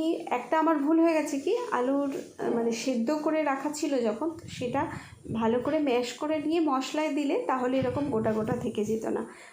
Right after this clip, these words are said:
আপনারা করবেন কি, আগে ভালো করে আলু সেদ্ধটা ম্যাশ করে নিয়ে তারপরে কড়াইয়ের মধ্যে দেবেন। তো এই যে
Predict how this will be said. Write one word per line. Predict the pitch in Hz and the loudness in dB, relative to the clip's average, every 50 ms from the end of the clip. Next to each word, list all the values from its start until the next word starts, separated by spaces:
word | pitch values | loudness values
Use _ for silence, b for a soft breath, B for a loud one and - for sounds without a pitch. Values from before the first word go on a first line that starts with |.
| B B | B B
আপনারা | 247 262 262 - 302 302 311 311 | -4 -4 -2 0 0 2 0 2
করবেন | 311 320 311 302 320 311 294 | 2 0 0 0 0 -2 -2
কি, | 294 392 403 392 277 240 | -2 0 0 2 2 0
আগে | 233 247 277 | 2 0 0
ভালো | 262 247 240 240 240 233 | -2 -2 -2 -2 -2 -2
করে | 247 277 285 | -2 -2 0
আলু | 269 247 233 226 | 0 0 0 -2
সেদ্ধটা | - - 240 220 254 254 254 269 | -2 -2 -2 0 0 0 0 0
ম্যাশ | 294 277 240 240 233 - | 0 0 0 0 -2 -6
করে | - - 294 311 311 | -6 -6 -4 -4 -2
নিয়ে | 285 294 330 427 508 - | -2 0 -2 -2 0 2
তারপরে | 294 240 220 220 220 - 294 311 508 554 554 B B B B - - | 2 2 2 2 0 0 0 2 2 2 0 B B B B -18 -6
কড়াইয়ের | - 247 214 202 202 196 196 202 | 0 2 4 4 4 4 2 2
মধ্যে | 202 208 214 214 - 208 202 | 2 0 0 0 0 0 2
দেবেন। | 202 202 208 - - - - - B B B B B B B B B B B B - | 2 0 -2 -2 -6 -6 -8 -12 B B B B B B B B B B B B -6
তো | 302 302 | -2 -2
এই | 294 285 285 | 0 0 2
যে | 320 359 | 2 2